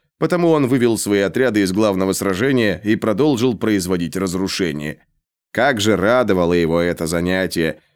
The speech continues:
Было что-то по-настоящему захватывающее в наблюдении за работой орудий разрушения, смотреть, как обваливаются эти гигантские конструкции, ощущая на лице согревающее тепло от пожаров, вызванных его воинами.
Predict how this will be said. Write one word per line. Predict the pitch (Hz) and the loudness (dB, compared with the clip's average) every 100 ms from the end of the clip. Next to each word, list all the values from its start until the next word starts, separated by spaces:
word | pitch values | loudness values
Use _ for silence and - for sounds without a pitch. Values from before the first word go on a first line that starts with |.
| _ - | _ -12
Было | 101 165 247 233 | -2 0 2 2
что-то | 202 - 202 185 | 0 -2 -2 -2
по-настоящему | 170 165 147 151 175 190 - 160 160 | 0 0 0 2 2 2 2 2 2
захватывающее | 143 - 127 190 - 85 78 69 - 80 | 0 -2 0 0 0 -2 -2 -4 -2 -2
в | 85 | 0
наблюдении | 98 92 95 123 120 107 | -2 0 0 2 2 0
за | 95 | 0
работой | 87 92 107 101 | -2 0 0 0
орудий | 85 90 101 95 92 | 0 0 0 0 0
разрушения, | 87 87 85 - 110 95 85 82 _ _ _ | 0 -4 -6 -2 -2 0 -2 -6 _ _ _
смотреть, | - 98 90 123 120 | -4 -2 0 0 0
как | 104 95 | -2 0
обваливаются | 95 87 113 131 117 101 92 104 | -2 0 2 2 4 4 2 0
эти | 101 95 | 0 0
гигантские | 110 98 120 120 - 107 | -2 0 0 0 0 0
конструкции, | 104 98 92 - 143 131 - 110 101 _ - | 0 -2 -2 -2 -4 -2 -2 -2 -2 _ -4
ощущая | 127 127 127 - 151 135 | -2 2 0 2 2 4
на | 127 | 4
лице | 110 120 131 | 2 2 0
согревающее | 113 110 104 117 110 95 - 98 | 2 2 4 4 2 2 2 2
тепло | 90 - 107 101 | 0 0 2 2
от | 90 - | 0 -2
пожаров, | 87 85 110 101 80 - | -2 0 2 0 -2 -8
вызванных | 82 92 87 80 82 82 80 | -6 -2 -2 -2 -2 -2 -4
его | 90 87 87 | -4 -2 -2
воинами. | 92 90 82 78 78 | 0 0 0 -4 -6